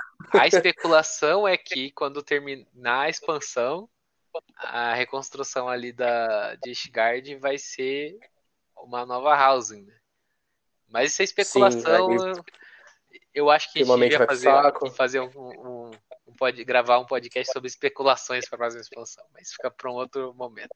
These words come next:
Speaker 2: Vamos faz-, vamos fazer isso daí mais pra frente. Só precisamos fazer uma lis-, uma listinha de coisas que a gente pode colocar. <laughs> Cara, o legal, uma coisa que eu achei muito legal que vão lançar nesse próximo patch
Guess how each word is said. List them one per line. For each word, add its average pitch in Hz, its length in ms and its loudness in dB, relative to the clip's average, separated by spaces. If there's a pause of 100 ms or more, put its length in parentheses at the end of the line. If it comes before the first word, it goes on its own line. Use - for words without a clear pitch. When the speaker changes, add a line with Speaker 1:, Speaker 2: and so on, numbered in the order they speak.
(1300)
Speaker 2:
Vamos 330 240 4
faz-, 240 200 4
vamos 254 240 4
fazer 151 320 6
isso 135 180 2
daí 127 180 8
mais 120 120 4
pra 117 100 -4
frente. 104 460 -8 (160)
Só - 80 -8
precisamos 165 380 2
fazer 165 200 6
uma 156 120 8
lis-, 156 240 0
uma 151 160 4
listinha 139 380 0
de 120 100 -8
coisas 113 380 2
que - 60 -6
a 107 40 0
gente 107 100 -14
pode 107 180 -6
colocar. 104 440 -6 (320)
<laughs> - 600 0 (3000)
Cara, 202 300 6
o 175 80 6
legal, 185 340 8
uma 185 160 0
coisa 233 140 4
que - 80 4
eu - 20 6
achei 214 160 2
muito 208 220 0
legal 180 260 6
que - 80 -6
vão 160 200 6
lançar 151 200 2
nesse 143 200 -2
próximo 139 340 2
patch 139 440 2